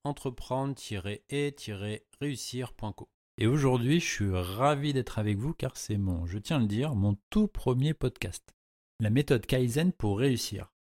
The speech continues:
Si on devait résumer toute la méthode Kaizen en une seule phrase, ce serait celle-là. Même un voyage de mille kilomètres commence par un premier pas. En fait, cette phrase, elle traduit un état d'esprit où le tout petit changement va vous aider à vous libérer de la peur qui bloque votre créativité.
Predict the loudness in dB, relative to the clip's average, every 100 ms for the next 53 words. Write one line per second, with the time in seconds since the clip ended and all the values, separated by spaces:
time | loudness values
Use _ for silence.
0 | _ _ _ _ 2 4 6 8 8 8
1 | 8 8 6 6 2 6 6 4 2 2
2 | 2 4 6 8 8 8 6 4 0 0
3 | -2 0 -2 0 0 0 0 -2 -4 _
4 | 4 8 10 10 8 8 6 8 8 8
5 | 6 6 8 10 10 8 4 4 8 6
6 | 4 0 4 2 4 4 4 2 -6 _
7 | _ _ 4 6 8 6 4 4 6 6
8 | 4 2 2 6 6 6 4 4 2 0
9 | 2 4 4 4 4 2 2 6 8 6
10 | 6 4 6 6 6 6 6 4 0 -4
11 | 6 6 8 6 4 6 4 4 -8 0
12 | 2 4 4 6 6 6 6 4 2 2
13 | 2 0 0 2 4 4 4 2 0 0
14 | -2 -4 -6 -8 -10